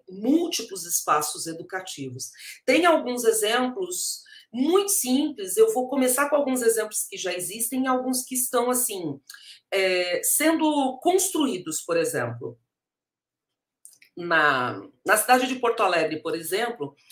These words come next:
tem um laboratório de inteligência do ambiente urbano, que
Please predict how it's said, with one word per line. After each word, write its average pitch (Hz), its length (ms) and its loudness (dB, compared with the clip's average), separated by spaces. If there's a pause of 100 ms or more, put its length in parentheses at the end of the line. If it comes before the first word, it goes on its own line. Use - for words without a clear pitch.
(260)
tem 226 180 10
um 247 100 0
laboratório 233 580 4
de 233 100 -6
inteligência 240 920 0 (680)
do 233 80 2
ambiente 233 400 0
urbano, 208 560 0 (500)
que 269 420 0